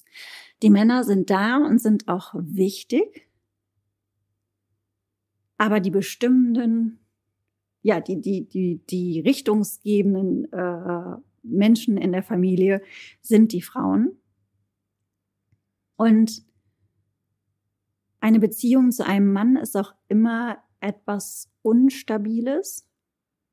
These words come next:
Und ich habe auch eine große Angst auch mitbekommen, was ist, wenn der Mann nicht da ist. Ja, also das waren so die Ideen, mit denen ich aufgewachsen bin.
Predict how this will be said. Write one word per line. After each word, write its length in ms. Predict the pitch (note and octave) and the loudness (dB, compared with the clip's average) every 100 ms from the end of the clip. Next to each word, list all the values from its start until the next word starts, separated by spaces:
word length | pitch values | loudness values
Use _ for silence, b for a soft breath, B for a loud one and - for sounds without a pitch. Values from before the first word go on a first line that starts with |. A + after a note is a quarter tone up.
| _ _ _ _ _ _ _ _ _ | _ _ _ _ _ _ _ _ _
Und 100 | G#3 | 2
ich 160 | G#3+ F#3+ | 2 2
habe 260 | A3+ A3+ - | -2 -2 -2
auch 140 | G#3 | -2
eine 160 | G#3+ G#3+ | -2 -2
große 440 | G3+ C4+ - - | -4 -6 -8 0
Angst 340 | A3+ C4 - | 2 2 0
auch 160 | G3 - | -8 -2
mitbekommen, 800 | F#3 - F#3 - - G3+ C4+ - _ _ _ - | -2 -4 -12 -8 -4 -2 -2 -6 _ _ _ -6
was 160 | G#3 G#3 | -4 -4
ist, 180 | G3 | -6
wenn 140 | G3 F#3+ | -4 -2
der 80 | F#3+ | -2
Mann 180 | F3+ | -2
nicht 240 | F3+ G3+ - | -2 -4 -6
da 160 | - - | -10 -12
ist. 260 | - - _ _ _ _ _ _ _ _ _ _ _ _ _ _ _ _ _ _ | -18 -20 _ _ _ _ _ _ _ _ _ _ _ _ _ _ _ _ _ _
Ja, 200 | G3+ G3+ | -8 -8
also 520 | - G3 F3 F3 F3 - | -8 -4 -4 -2 -4 -4
das 220 | G3 G3 | -4 -2
waren 160 | G#3 G#3 | -2 0
so 120 | G3+ | 0
die 140 | F#3 | -2
Ideen, 340 | F#3+ G#3 G#3+ G3+ | -2 0 2 2
mit 140 | G3+ | 2
denen 140 | F#3+ G3 | -2 -4
ich 160 | F3+ | -4
aufgewachsen 500 | F#3 - E3+ - - | -8 -8 -14 -8 -6
bin. 220 | - F#3 | -4 -4